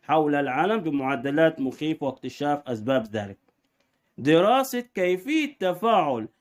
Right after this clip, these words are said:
هذه الحيوانات مع البيئة وما يحيط بها مما يصيب بهم بالإعياء والضعف. يبقى دراسة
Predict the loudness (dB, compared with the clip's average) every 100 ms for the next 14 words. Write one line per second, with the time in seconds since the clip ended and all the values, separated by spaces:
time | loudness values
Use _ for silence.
0 | _ _ _ 0 2 2 -2 -2 -2 -2
1 | -2 0 0 0 2 2 0 -4 0 2
2 | 2 2 0 -4 -8 -6 -4 0 2 4
3 | 4 4 4 0 -4 -6 -2 -2 0 -2
4 | 0 2 2 2 2 2 0 0 2 2
5 | 2 0 2 2 2 0 -2 -4 0 2
6 | 2 0 _ -2 -2 -2 -4 -4 -6 _
7 | _ _ _ -12 -2 0 2 2 4 2
8 | 2 0